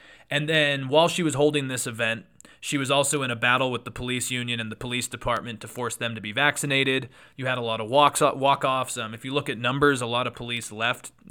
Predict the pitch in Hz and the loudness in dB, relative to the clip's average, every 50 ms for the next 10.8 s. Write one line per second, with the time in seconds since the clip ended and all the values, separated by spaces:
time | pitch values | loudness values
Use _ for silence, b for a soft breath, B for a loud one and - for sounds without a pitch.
0 | 131 110 117 123 127 120 120 120 123 127 123 - - - 131 - 113 117 110 151 | -8 -6 -6 -6 -6 -6 -4 -2 -2 -2 -2 -2 -4 -4 -6 -4 -4 -4 0 2
1 | 180 185 175 170 165 170 b b b b b b b b b _ - 147 147 147 | 4 4 4 2 0 -4 b b b b b b b b b _ -4 -4 -2 -2
2 | 143 143 139 139 131 123 b b b b b b - 175 180 165 160 170 156 143 | -2 -4 -4 -6 -8 -12 b b b b b b 2 2 4 4 4 2 2 0
3 | 135 123 123 117 131 139 147 156 156 147 135 123 120 123 - - 139 139 135 147 | -2 -8 -2 2 4 6 8 8 6 6 4 0 -4 -8 -6 -2 0 0 0 0
4 | 135 - 147 135 127 131 127 127 117 123 120 120 - - 131 120 113 113 110 107 | -2 -2 -2 -2 0 0 0 2 2 4 4 4 2 0 -4 -4 -4 -4 -6 -4
5 | 110 107 98 - - - 185 180 170 151 147 143 139 131 120 139 139 135 131 131 | -4 -4 -4 -6 0 2 6 6 8 6 6 4 2 0 0 2 2 2 2 2
6 | 131 135 131 127 - 135 131 131 131 120 120 113 113 113 - - 123 117 113 110 | 2 2 0 -2 -4 -6 -4 -4 -4 -4 -4 -4 -6 -6 -2 0 0 0 0 -2
7 | 113 110 101 101 - - 123 117 - 110 104 - - 113 101 95 87 80 92 110 | -6 -8 -8 -8 -8 -8 -8 -10 -10 -12 -12 -10 -8 -8 -6 -6 -8 -10 -8 -6
8 | 113 98 85 - - - 135 123 113 - B B B B B - - 202 240 233 | -6 -6 -6 -6 -8 -4 -2 -2 -2 -2 B B B B B 0 2 2 2 4
9 | - 180 180 170 175 170 160 156 147 139 - - - 127 127 127 127 123 - - | 6 6 6 6 6 4 4 4 4 4 2 -2 -4 -2 0 0 -2 -2 0 0
10 | 117 117 120 127 131 123 123 120 123 120 120 123 123 - - | 2 2 2 2 0 0 0 0 0 0 0 -2 -4 -8 -10